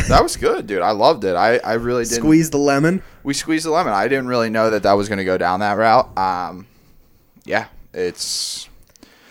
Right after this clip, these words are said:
Speaker 1: it's interesting, man. It's like, how do you get better at everything? I don't know. Find the processes that work for you.
Speaker 2: Yeah, and I think, uh, everyone could be a little bit more scientific with it as well.
Speaker 1: Mm.
Speaker 2: Uh, just, uh, make sure you look at what you're doing on a weekly basis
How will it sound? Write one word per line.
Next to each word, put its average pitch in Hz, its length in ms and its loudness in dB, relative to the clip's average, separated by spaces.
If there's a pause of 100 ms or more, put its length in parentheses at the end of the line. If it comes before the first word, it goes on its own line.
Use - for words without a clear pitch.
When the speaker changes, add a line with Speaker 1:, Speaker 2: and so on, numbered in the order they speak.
(220)
Speaker 1:
it's - 160 -6
interesting, 127 420 -4
man. 101 180 -4
It's 117 120 -6
like, 104 100 -4
how 98 120 -4
do 101 80 -8
you 107 60 -10
get 110 120 -6
better 120 240 0
at 104 60 -2
everything? - 420 -10 (540)
I 107 140 -8
don't 117 140 -12
know. 147 140 -12
Find 98 280 -10
the 95 60 -14
processes 104 600 -6
that 117 140 -2
work 104 200 -6
for 107 120 -10
you. 117 340 -4
Speaker 2:
Yeah, 170 280 0
and 113 100 -2
I 120 60 -2
think, 147 280 -4
uh, 123 300 0
everyone 131 280 -4
could 123 120 -6
be 117 80 -6
a 107 60 -6
little 107 140 -8
bit 101 140 -6
more 98 140 -8
scientific 101 520 -12
with 131 160 -12
it - 180 -4
as 104 200 -8
well. 107 340 -2 (240)
Speaker 1:
Mm. 139 60 -8
Speaker 2:
Uh, 165 160 -6 (100)
just, - 300 -18 (520)
uh, - 80 -20 (260)
make 160 300 -10
sure 202 140 -10
you 165 80 -10
look 156 160 -6
at 135 80 -6
what 127 100 -8
you're 107 100 -8
doing 110 220 -6
on 82 120 -12
a 87 40 -12
weekly 90 300 -14
basis - 520 -12